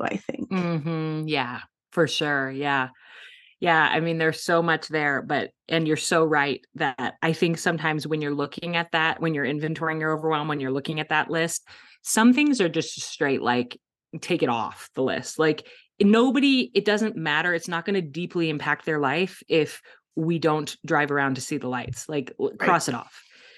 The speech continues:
Speaker 2: But there may be some things on there that you think, "No, I really want that for my children." A-, and,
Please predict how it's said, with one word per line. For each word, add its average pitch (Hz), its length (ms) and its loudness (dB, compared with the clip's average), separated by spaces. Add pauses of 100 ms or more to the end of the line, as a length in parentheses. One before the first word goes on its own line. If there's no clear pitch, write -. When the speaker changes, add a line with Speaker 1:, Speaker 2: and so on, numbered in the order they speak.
(280)
Speaker 2:
But 208 120 6
there 226 140 8
may 254 200 6
be 311 140 4
some 196 220 2
things 165 260 -2
on 151 180 0
there 147 220 -2
that 143 140 -6
you 160 160 -2
think, 160 360 -4 (280)
"No, 196 140 4
I 190 60 6
really 208 360 6
want 160 340 0
that 135 220 -2
for 143 140 -4
my 104 160 -2
children." - 440 -8 (440)
A-, - 260 -4
and, 165 360 2